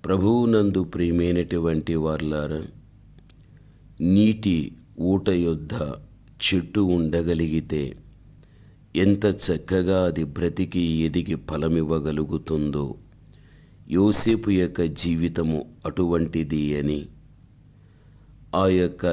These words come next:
చెట్టు యొక్క రెమ్మల గోడ మీద ఉన్నప్పుడు అవి ఎంత చక్కగా వ్యాపించడం జరుగుతుందో, యోసేపు యొక్క జీవితము కూడా వ్యాపించి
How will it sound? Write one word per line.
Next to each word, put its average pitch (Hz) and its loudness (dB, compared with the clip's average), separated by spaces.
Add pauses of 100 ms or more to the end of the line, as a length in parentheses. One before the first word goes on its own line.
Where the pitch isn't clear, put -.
(160)
చెట్టు 92 0
యొక్క 92 0 (960)
రెమ్మల 92 4 (180)
గోడ 87 0 (160)
మీద 95 2 (160)
ఉన్నప్పుడు 78 -2 (880)
అవి 90 2 (120)
ఎంత 92 0 (160)
చక్కగా 90 0 (140)
వ్యాపించడం 85 0 (140)
జరుగుతుందో, 78 -2 (800)
యోసేపు 101 2
యొక్క 92 0 (180)
జీవితము 85 0 (120)
కూడా 78 -2 (1000)
వ్యాపించి 90 0